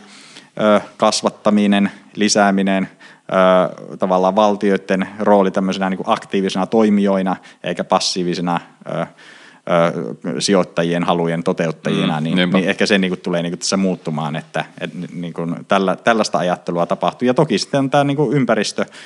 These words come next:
Speaker 1: vielä toisena isona tekijänä, että ilmastonmuutos
Speaker 2: Niin,
Speaker 1: ja
Speaker 2: nimenomaan.
Speaker 1: se, että nähdään näitä varoituksia koko ajan, että ei ole montaa vuotta aikaa jäljellä ja, ja tavallaan se, että on hankala kuvitella, että me ni-, niin kuin nostettaisiin, ö, tota, ö,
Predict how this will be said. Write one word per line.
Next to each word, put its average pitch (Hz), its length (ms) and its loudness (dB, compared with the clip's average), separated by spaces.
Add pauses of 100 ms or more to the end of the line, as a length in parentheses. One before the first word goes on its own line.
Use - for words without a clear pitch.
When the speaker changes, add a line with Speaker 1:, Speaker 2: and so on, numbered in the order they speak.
(140)
Speaker 1:
vielä 104 160 2
toisena 98 360 4
isona 90 300 -2
tekijänä, 90 320 -2
että 90 140 -4
ilmastonmuutos 95 760 0
Speaker 2:
Niin, 95 60 2
Speaker 1:
ja 92 60 4
Speaker 2:
nimenomaan. 85 260 4
Speaker 1:
se, 98 40 4
että 92 340 -2
nähdään 95 420 -4
näitä 95 220 -2
varoituksia 92 540 -2
koko 90 220 -4
ajan, 87 160 -2
että 85 300 -8 (320)
ei 90 160 2
ole 92 80 2
montaa 90 300 2
vuotta 90 260 -2
aikaa 92 320 0
jäljellä 95 420 2
ja, 85 160 0 (300)
ja 90 100 -4
tavallaan 90 380 2
se, 98 100 2
että 87 320 0
on 92 120 -4
hankala 98 400 2
kuvitella, 95 420 0
että - 160 -6
me 92 120 -2
ni-, 90 100 -2
niin 87 200 -4
kuin 95 180 -4 (340)
nostettaisiin, 90 800 0 (180)
ö, 90 460 0 (240)
tota, 87 480 0 (880)
ö, 90 200 0